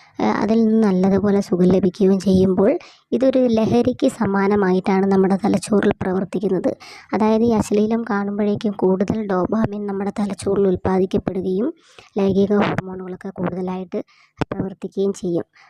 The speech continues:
അപ്പോൾ ഇത് കാണാത്ത അവസരങ്ങളിൽ നമുക്ക്, ഏഹ്, തീരെ ഇതിനോടുള്ള താല്പര്യമില്ലായ്മ അനുഭവപ്പെടും. ഇത് നിങ്ങൾക്ക് ഭാവിയിൽ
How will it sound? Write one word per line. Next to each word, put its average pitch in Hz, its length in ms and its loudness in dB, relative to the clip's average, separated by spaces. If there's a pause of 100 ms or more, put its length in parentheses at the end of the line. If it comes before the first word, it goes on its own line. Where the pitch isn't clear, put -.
(120)
അപ്പോൾ - 200 -4
ഇത് 233 220 -6 (100)
കാണാത്ത 226 460 -4 (100)
അവസരങ്ങളിൽ 190 800 0 (140)
നമുക്ക്, 190 380 -2 (100)
ഏഹ്, 190 240 2
തീരെ 196 440 2 (400)
ഇതിനോടുള്ള 196 440 2
താല്പര്യമില്ലായ്മ 190 960 2
അനുഭവപ്പെടും. 185 600 0 (400)
ഇത് 262 200 0
നിങ്ങൾക്ക് 254 380 -2
ഭാവിയിൽ 214 560 -2